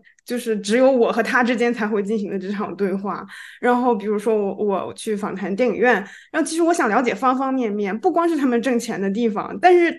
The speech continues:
因为他觉得我是一个 business school person，对吧？他就会从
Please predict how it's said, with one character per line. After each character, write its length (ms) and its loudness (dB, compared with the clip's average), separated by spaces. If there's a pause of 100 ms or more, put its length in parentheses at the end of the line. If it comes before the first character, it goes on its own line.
(120)
因 160 4
为 100 4
他 140 2
觉 160 0
得 80 0
我 120 0
是 140 0
一 40 -2
个 80 0
business 520 0
school 280 -4
person， 440 -4
对 80 -2
吧？ 140 0
他 120 4
就 140 6
会 80 8 (480)
从 200 2